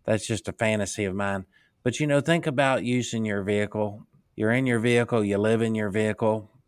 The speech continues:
Of course, you should spend a little more money to make sure it's comfortable inside, but who are you really out there to impress by getting a super expensive vehicle? Well,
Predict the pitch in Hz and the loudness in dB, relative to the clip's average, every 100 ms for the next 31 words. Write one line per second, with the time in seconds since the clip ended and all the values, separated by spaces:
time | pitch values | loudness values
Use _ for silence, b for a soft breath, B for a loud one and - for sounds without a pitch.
0 | _ _ _ _ _ _ _ - 127 120 | _ _ _ _ _ _ _ 2 4 4
1 | 120 104 - 98 - 113 107 110 107 104 | -2 -6 -8 -10 -6 -4 0 2 0 0
2 | 113 107 104 104 107 107 101 104 92 - | -2 0 0 0 0 -2 -2 -4 -6 -8
3 | 101 - - 107 - 90 98 98 95 101 | -8 -8 -8 -6 -6 -6 -4 -4 -4 -4
4 | 92 98 92 87 - _ _ _ _ _ | -4 -4 -8 -10 -12 _ _ _ _ _
5 | - 156 147 113 117 117 113 110 107 113 | 2 4 6 4 2 2 2 2 0 -2
6 | 104 101 110 104 98 98 101 92 113 104 | -2 -4 -4 -4 -4 -6 -8 -4 -2 -2
7 | - - 90 85 98 95 92 90 87 - | -4 -10 -10 -6 -6 -6 -6 -8 -10 -12
8 | - - 110 92 90 _ - 90 - 110 | -4 0 2 0 -6 _ -14 -10 -4 -2
9 | 95 - 92 80 95 95 92 85 85 - | -2 -4 -8 -6 -2 -2 -2 -6 -8 -6
10 | 98 110 107 | -2 -2 -4